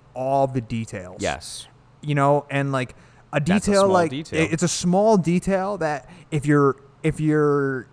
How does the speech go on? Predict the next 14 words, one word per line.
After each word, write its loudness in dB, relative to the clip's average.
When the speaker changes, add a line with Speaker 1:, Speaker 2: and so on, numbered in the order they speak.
Speaker 1:
that 2
you 8
might 2
not 0
notice, 0
but 2
to, 0
like, 0
people -2
like -2
us 4
who 0
really, 0
like, -4